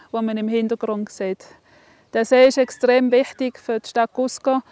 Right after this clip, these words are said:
weil ein beträchtlicher Teil vom Trinkwasser für die Stadt Cusco kommt von dem See. Peru ist eines der am meisten betroffenen Länder vom Klimawandel. Und wir merken es sowohl in den Anden,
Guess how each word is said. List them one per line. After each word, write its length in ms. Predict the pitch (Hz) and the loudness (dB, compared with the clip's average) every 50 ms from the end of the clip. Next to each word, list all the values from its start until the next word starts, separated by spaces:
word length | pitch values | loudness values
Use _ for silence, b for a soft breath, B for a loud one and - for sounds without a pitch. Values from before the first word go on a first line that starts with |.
| b b b b | b b b b
weil 500 | b 214 220 220 220 220 226 226 220 220 | b 2 4 4 4 4 4 2 2 2
ein 380 | 214 - - 110 220 220 220 220 | 0 -2 -4 -4 -4 -4 -4 -4
beträchtlicher 680 | - 226 - 240 247 254 247 - - 254 - 254 233 | -6 -4 0 2 2 2 2 0 -8 -8 -6 -6 -2
Teil 220 | - 226 220 226 - | 0 0 0 0 -2
vom 180 | - 226 220 | -4 -8 -6
Trinkwasser 680 | - 240 240 247 233 - 254 233 220 - - 247 233 - - _ _ | -2 -2 -2 -2 -2 -4 -4 -6 -6 -6 -6 -8 -8 -8 -12 _ _
für 160 | _ - 226 214 | _ -12 -12 -12
die 100 | - - | -10 -4
Stadt 340 | - 226 220 220 - - | -2 -2 -2 -2 -4 -10
Cusco 320 | - 233 233 - - - 233 | -8 -8 -8 -8 -8 -12 -12
kommt 280 | - 240 226 226 - | -10 -8 -8 -8 -8
von 100 | - 214 | -8 -8
dem 220 | 208 202 202 202 208 | -6 -6 -6 -6 -6
See. 320 | - 240 240 247 277 277 _ b b b b b b b b b b b b b b b b b | -2 0 2 2 0 0 _ b b b b b b b b b b b b b b b b b
Peru 320 | - 220 220 220 233 262 277 | -4 -2 0 0 2 2 2
ist 340 | 285 285 - - - 240 - - - | 2 2 0 -4 -8 -12 -12 -12 -6
eines 400 | - 226 226 240 254 - - - - 233 226 | -2 2 2 2 2 0 -2 -6 -6 -4 -2
der 380 | - 220 214 208 208 208 - - | 0 0 2 2 0 0 -2 -4
am 120 | 226 220 | -6 -4
meisten 360 | 226 226 233 247 240 - - - | -4 -2 -2 -2 -4 -6 -8 -10
betroffenen 580 | 247 - 233 233 233 226 - - 226 220 214 - B B B | -10 -8 -6 -6 -6 -6 -6 -8 -8 -8 -8 -10 B B B
Länder 340 | - 220 226 233 226 247 233 | -4 -4 -2 -2 -4 -4 -6
vom 360 | - 226 214 208 214 214 208 - | -8 -8 -8 -8 -8 -8 -10 -10
Klimawandel. 760 | - 240 247 247 247 247 233 233 226 226 233 233 262 254 254 b b b b b b b b | -6 -4 -2 -2 0 0 -2 -2 -2 -4 -4 -4 -4 -6 -8 b b b b b b b b
Und 340 | - 214 214 214 214 208 - | -6 -6 -4 -4 -4 -6 -6
wir 140 | 220 214 214 | -6 -6 -4
merken 360 | 214 214 220 220 - - 233 | -4 -2 -4 -4 -4 -8 -10
es 100 | - - | -10 -6
sowohl 260 | - 214 220 214 214 | -6 -4 -2 -2 -2
in 80 | 226 220 | 0 0
den 80 | 220 | -2
Anden, 560 | - - 208 214 226 233 240 247 247 247 233 | -2 -2 -2 -2 -2 -2 -2 -2 -2 -4 -4